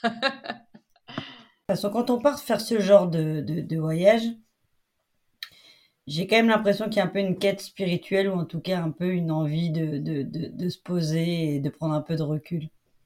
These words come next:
Speaker 1: Ben, en fait, moi, je ne m'en suis pas rendu compte, je l'ai pas vécu comme ça du tout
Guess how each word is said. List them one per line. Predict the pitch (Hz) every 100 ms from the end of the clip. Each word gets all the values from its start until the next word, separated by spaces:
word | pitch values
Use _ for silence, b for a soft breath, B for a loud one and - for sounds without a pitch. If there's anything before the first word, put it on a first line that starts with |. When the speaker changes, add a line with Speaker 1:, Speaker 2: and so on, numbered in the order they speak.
| _ _ _ _ _ _ _ _ _ _ _ _ _ _ _ _ _ _ _ _ _ -
Speaker 1:
Ben, | 165
en |
fait, | 262
moi, | 220
je | 160
ne | 165
m'en | 170
suis | 170 -
pas | 220 233
rendu | 240 214 196
compte, | - - 226 220
je |
l'ai | -
pas | 190
vécu | 190 196 -
comme | 165 190 180
ça | - 185
du | 170
tout | - 196 220